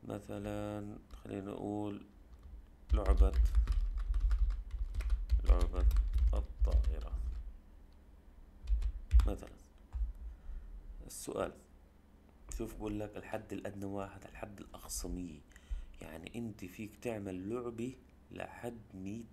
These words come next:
سؤال. يعني شوف أنت قديش اللعبة حتطول يا صديقي،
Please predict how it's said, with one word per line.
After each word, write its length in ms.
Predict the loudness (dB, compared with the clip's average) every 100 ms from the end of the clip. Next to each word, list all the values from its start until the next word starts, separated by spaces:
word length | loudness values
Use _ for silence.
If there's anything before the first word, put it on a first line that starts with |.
| -20 -12
سؤال. 400 | -10 -6 -8 -8 -16 -20 -20 -20 -20 -20 -20 -20 -20 -20 -18 -10
يعني 320 | -10 -10 -12
شوف 380 | -10 -12 -12 -14
أنت 220 | -16 -14
قديش 480 | -14 -10 -8 -8 -8
اللعبة 380 | -8 -8 -8
حتطول 840 | -8 -10 -12 -12 -10 -8 -6 -8 -8
يا 180 | -12 -12
صديقي، 480 | -14 -14 -14 -14